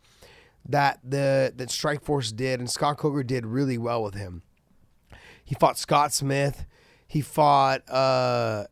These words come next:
he fought Scott Smith. He fought, um, uh, Paul Daly. He fought guys that made sense for him to fight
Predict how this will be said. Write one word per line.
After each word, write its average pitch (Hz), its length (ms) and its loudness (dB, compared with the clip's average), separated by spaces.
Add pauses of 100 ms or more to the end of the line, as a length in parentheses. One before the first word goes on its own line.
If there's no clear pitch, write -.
he - 80 -14
fought 160 220 0
Scott 165 340 2
Smith. 156 480 0
He 131 80 -6
fought, 143 480 2
um, 120 640 -2 (320)
uh, 117 340 0
Paul 170 300 4
Daly. 151 520 2 (280)
He 220 220 0
fought 185 460 8
guys 151 420 6
that 123 160 -2
made 135 340 0
sense 147 720 0 (800)
for - 180 -4
him 147 240 2
to 139 80 -2
fight 139 540 0